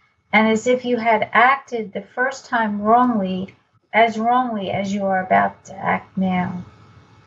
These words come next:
So he's saying, "Live as if you were living already for the second time." Now, that's interesting from a person who was released from a concentration camp, because if that isn't a second chance, I don't know what is, right?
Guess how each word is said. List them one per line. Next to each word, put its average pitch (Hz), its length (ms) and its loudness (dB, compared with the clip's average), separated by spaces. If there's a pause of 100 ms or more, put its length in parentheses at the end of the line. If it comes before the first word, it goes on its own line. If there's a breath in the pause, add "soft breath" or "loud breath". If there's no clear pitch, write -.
So 247 380 2
he's 254 240 -8
saying, 247 500 0
"Live 262 260 2
as 381 180 0
if 294 180 0
you 262 140 -6
were 226 280 0 (180)
living 285 320 2
already 226 420 2
for 196 140 -10
the 196 100 -8
second 196 360 -2
time." 190 320 0 (360 loud breath)
Now, 254 120 2
that's 320 260 4
interesting 262 560 -4
from 220 240 -2
a 202 80 -4
person 214 580 -2
who 196 460 -4 (180)
was 196 320 -2
released 214 440 2
from 208 140 0
a 190 40 -2
concentration 196 800 0
camp, 190 280 -4
because 190 280 -4
if 196 140 0
that 220 200 6
isn't 214 300 -2
a 190 60 -4
second 190 440 -4
chance, 170 400 -6
I 151 120 -4
don't 156 100 -6
know 151 100 -4
what 143 220 -4 (200)
is, - 140 -20 (100)
right? 156 220 -10